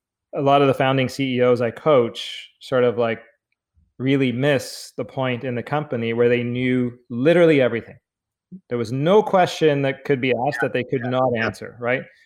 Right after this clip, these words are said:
Speaker 1: And I think north, like, fifty people, that just starts to happen. Like, if you try to be in the weeds of everything, you'll just blow up.
Speaker 2: Yeah.
Speaker 1: And,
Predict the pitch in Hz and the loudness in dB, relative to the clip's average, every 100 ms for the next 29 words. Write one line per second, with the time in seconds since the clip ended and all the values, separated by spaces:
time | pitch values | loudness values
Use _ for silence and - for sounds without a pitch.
0 | _ _ _ _ 135 127 160 151 135 135 | _ _ _ _ -4 -2 0 -2 0 2
1 | 147 143 - 127 120 - 147 - 131 165 | 2 0 -2 -4 -4 -4 -4 -4 -6 -4
2 | 180 131 120 123 127 - 123 - 127 123 | -2 0 2 2 0 -4 -6 0 0 0
3 | - 113 139 - 104 113 120 113 123 117 | -6 -4 -4 -4 -6 -6 -6 -4 -6 -6
4 | - 139 147 156 156 139 131 117 127 131 | -2 2 4 2 0 -2 -2 -2 -4 -4
5 | 127 120 113 120 117 107 113 110 113 135 | -4 -4 -2 -4 -4 -6 -4 -2 -2 -2
6 | 135 160 175 156 117 117 110 98 120 120 | -2 -2 0 2 2 0 -4 -4 0 0
7 | 107 95 _ _ _ _ _ _ _ _ | 0 -6 _ _ _ _ _ _ _ _
8 | _ - 107 101 131 135 135 | _ -14 -10 -4 0 0 0